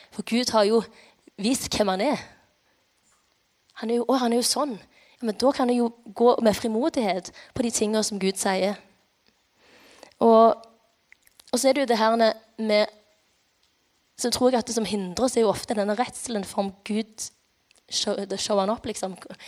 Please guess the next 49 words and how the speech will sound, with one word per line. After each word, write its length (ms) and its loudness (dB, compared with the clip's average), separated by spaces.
Kommer 240 -4
han 80 -6
til 240 6
å, 60 6
å 80 -2
være 320 6
der? 160 -2
Hvis 160 -4
jeg 480 -6
trør 240 2
litt 320 -6
ut 160 -2
forbi 240 0
og 80 0
gjør 160 2
noe 80 -4
litt 220 -8
annerledes, 580 -4
kommer 240 -4
han 80 -8
til 80 -4
å 60 -2
være 240 2
der. 140 -6
Og 80 0
da, 120 6
for 140 -2
meg 100 4
så 80 0
har 80 4
det 80 -4
blitt 160 -2
en 80 -6
sånn 240 0
styrke, 480 -4
det 160 2
der 400 4
med 300 0
Shadrach, 380 2
Mesak 260 2
og 60 6
Abednego 560 2
som 100 -2
står 240 0
framfor, 400 0
eh, 400 2
Nebukadnesar, 720 -2
og 160 -2
så 240 0